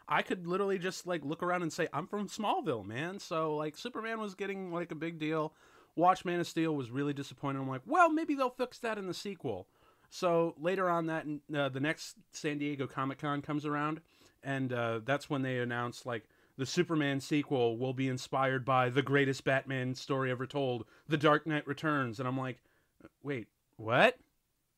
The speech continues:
What?" Like, you, okay, you're telling me your Superman movie is going to be inspired by the greatest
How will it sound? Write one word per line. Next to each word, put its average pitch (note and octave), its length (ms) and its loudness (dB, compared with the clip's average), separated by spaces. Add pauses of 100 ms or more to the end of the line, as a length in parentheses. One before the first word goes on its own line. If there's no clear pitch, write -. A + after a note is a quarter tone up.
(260)
What?" F#4 440 8 (640)
Like, F#3 180 2
you, F#3+ 200 -2
okay, A3+ 220 2
you're B3+ 280 2 (140)
telling B3+ 340 0
me D#3 420 2 (160)
your E3+ 160 4
Superman G#3+ 540 -2
movie E3+ 300 2
is C#3+ 120 0
going E3 180 2
to D#3 40 -2
be D#3+ 140 0
inspired D3+ 400 0
by C#3+ 100 0
the C3+ 100 -2
greatest C#3 360 -2